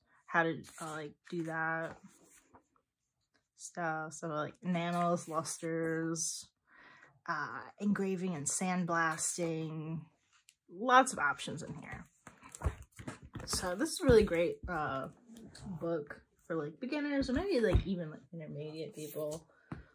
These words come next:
Uh, next we have, uh, Simon Leach's, uh, Pottery Handbook. Uh, this is also another great one. Even comes with a D V D, uh,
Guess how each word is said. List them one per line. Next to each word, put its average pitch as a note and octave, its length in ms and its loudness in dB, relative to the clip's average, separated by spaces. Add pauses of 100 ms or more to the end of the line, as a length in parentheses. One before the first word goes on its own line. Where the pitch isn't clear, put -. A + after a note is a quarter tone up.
(480)
Uh, C4 220 6
next C4 340 6
we F4 200 2
have, G3+ 720 4
uh, F3+ 540 2 (120)
Simon A#3 420 4
Leach's, F#3+ 560 0
uh, F3 140 2
Pottery F3 400 0
Handbook. F#3+ 680 -2 (180)
Uh, F3 100 0
this F#3 180 2
is - 100 4
also D4+ 320 8
another F3 520 6
great F3+ 280 4
one. F3 340 0 (260)
Even D#4 220 -2
comes F#3 260 2
with F3 120 -2
a E3+ 60 0
D E3+ 200 -4
V F3 160 -4
D, D#3+ 480 0 (1500)
uh, E3+ 280 2